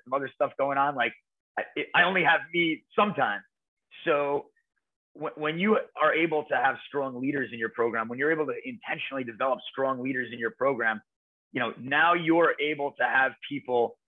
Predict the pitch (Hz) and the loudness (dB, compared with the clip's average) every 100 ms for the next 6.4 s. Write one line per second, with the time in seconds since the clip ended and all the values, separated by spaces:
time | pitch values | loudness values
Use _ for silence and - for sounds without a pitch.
0 | _ - 113 123 123 - 123 120 117 113 | _ -8 2 4 4 2 2 2 2 0
1 | 113 _ 135 113 107 - _ _ - _ | -4 _ -2 0 -2 -6 _ _ -20 _
2 | _ 139 156 170 165 156 143 139 135 - | _ 0 4 6 4 4 4 4 0 -4
3 | 143 156 156 - 147 139 - 127 123 117 | -2 -2 -2 -8 -10 -8 -4 -2 -2 -4
4 | - 147 160 147 120 127 139 143 135 131 | -4 0 0 0 -2 2 2 2 -6 -12
5 | - 131 127 123 123 123 123 123 127 139 | -10 -8 -4 0 0 0 -8 -8 0 2
6 | 139 139 185 180 | 2 0 0 -2